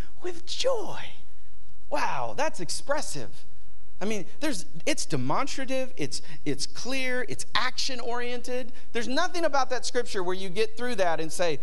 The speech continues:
"Well, I guess I'll just do this." Nothing. Now, I know I'm picking on some of you that are a little more reserved. I get it. I love you.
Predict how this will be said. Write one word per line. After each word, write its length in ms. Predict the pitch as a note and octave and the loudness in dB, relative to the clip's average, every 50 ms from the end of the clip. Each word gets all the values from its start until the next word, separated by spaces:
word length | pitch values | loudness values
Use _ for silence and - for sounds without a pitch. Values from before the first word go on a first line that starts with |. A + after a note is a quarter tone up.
| - - - - - | 0 0 0 0 0
"Well, 160 | C#3 D#3 F#3+ F3+ | 0 0 2 0
I 80 | E3 | 0
guess 200 | D#3 F3+ F#3 - | 0 0 0 0
I'll 100 | G3 F3 | 0 0
just 200 | E3+ F#3 F3 - | 0 0 0 0
do 140 | F#3+ F#3+ F#3+ | 0 0 0
this." 340 | G#3 A3 F3+ D#3 - - - - - - - - - - - - - - - - - - - - - - - - - - - - - - - - - - - - - - - - - - - - - - - - - - - - - - - - - - - - | 0 0 0 0 0 0 0 0 0 0 0 0 0 0 0 0 0 0 0 0 0 0 0 0 0 0 0 0 0 0 0 0 0 0 0 0 0 0 0 0 0 0 0 0 0 0 0 0 0 0 0 0 0 0 0 0 0 0 0 0 0 0 0 2
Nothing. 480 | C3 E3+ A#3+ D4+ D4 - C#4 D#3 A2 - - - - - - - - - - - - - - - - - | 2 2 2 0 0 0 0 0 0 0 0 0 0 0 0 0 0 0 0 0 0 0 0 0 0 0
Now, 140 | G#3+ C#4+ C#4+ | 0 0 0
I 180 | - G4 F#4+ F4+ | 0 0 0 0
know 220 | C4+ F#3 D3+ D3 | 0 0 0 0
I'm 120 | D3+ C#3 C3+ | 0 0 0
picking 280 | - E3 C#3+ - C#3 | 0 0 0 0 0
on 100 | B2+ A#2+ A#2 | 0 0 0
some 220 | - C#3+ B2 A#2+ | 0 0 0 0
of 120 | A2+ G#2 | 0 0
you 160 | A2 A2+ A2+ G#2+ | 0 0 0 0
that 60 | A2+ | 0
are 40 | A2+ | 0
a 60 | A2 | 0
little 180 | A2+ A#2+ A#2 | 0 0 0
more 180 | A#2+ A#2+ A#2 A2+ | 0 0 0 0
reserved. 540 | A2 G#2+ G#2 - G#2 F#2+ F2+ - - - - - | 0 0 0 0 0 0 0 0 0 0 0 0
I 120 | B2 A#2+ | 0 0
get 180 | G#2+ G2+ - - | 0 0 0 0
it. 140 | - - - - - - - - - - - - - - - - - - - | 0 0 0 0 0 0 0 0 0 0 0 0 0 0 0 0 0 0 0
I 80 | - G3+ | 0 0
love 300 | F#3+ F3+ F3 F3 D#3+ C3 | 0 0 0 0 0 0
you. 220 | G#2+ - - - | 0 0 0 0